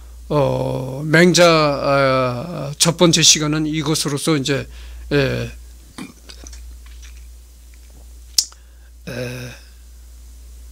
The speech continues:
끝을 맺고 다음에는 맹자 이 회로 돌입하겠습니다. 왜냐면 내가 말이죠. 그 한 시간 가까이 되면 더 이상 녹화를 안 합니다. 왜냐면 내가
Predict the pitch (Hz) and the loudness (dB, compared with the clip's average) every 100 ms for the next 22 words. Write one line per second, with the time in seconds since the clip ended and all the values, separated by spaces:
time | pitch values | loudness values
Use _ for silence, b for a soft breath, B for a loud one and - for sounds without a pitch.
0 | - - - - - - 175 165 147 - | -20 -20 -20 -20 -4 0 4 6 4 2
1 | - 135 123 - - - b b b b | -6 -4 -6 -8 -20 -20 b b b b
2 | - - - - - - 147 175 180 185 | -20 -20 -20 -20 -18 0 4 6 6 4
3 | 185 165 170 165 170 151 233 175 196 - | 4 4 4 6 4 4 2 6 6 6
4 | 185 185 196 - 165 156 135 131 123 117 | 6 6 4 4 4 4 0 -2 -2 -4
5 | 104 127 - b b b b 165 185 208 | -6 -14 -18 b b b b 2 4 4
6 | 226 185 165 185 175 160 131 135 143 117 | 6 4 4 2 2 0 -2 -2 -4 -6
7 | - - - - b b b b b - | -12 -20 -20 -20 b b b b b 0
8 | 151 139 - 185 196 208 208 190 180 190 | 2 4 4 4 4 4 6 4 4 6
9 | 180 180 180 196 202 170 165 170 151 - | 6 6 4 2 2 2 6 4 4 0
10 | 143 120 135 127 127 123 123 135 147 170 | -2 0 0 0 -4 -6 -2 0 4 6
11 | 170 143 170 165 | 6 6 6 6